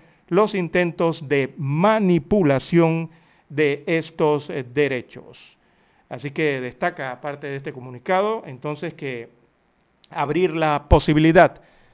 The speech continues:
de procesar a periodistas por razón del abuso a otras jurisdicciones, al margen de la defensa de la reputación o la honra, o la honra de las personas,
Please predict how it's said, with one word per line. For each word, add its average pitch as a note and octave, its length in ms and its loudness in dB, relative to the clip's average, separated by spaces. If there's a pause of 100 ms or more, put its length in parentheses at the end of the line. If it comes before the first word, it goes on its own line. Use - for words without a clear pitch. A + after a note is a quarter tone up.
(140)
de C#3 480 -2
procesar D#3 420 0
a C#3+ 120 0
periodistas D3 680 4
por C#3+ 220 -2
razón D3+ 380 0
del C#3 480 2
abuso D3+ 560 4
a B2 80 0
otras C#3+ 440 2 (280)
jurisdicciones, D3+ 920 4 (340)
al A2+ 180 -12
margen D3+ 380 2
de B2+ 80 -4
la A#2+ 120 -4
defensa D3+ 640 0 (320)
de D3 180 2
la C3+ 220 2
reputación D3 960 -2
o C#3+ 140 -4
la C3 180 -2
honra, D3 560 0
o D#3+ 100 -2
la C#3 140 0
honra E3+ 300 2
de C3+ 80 -2
las C3 100 -4
personas, C#3+ 640 -2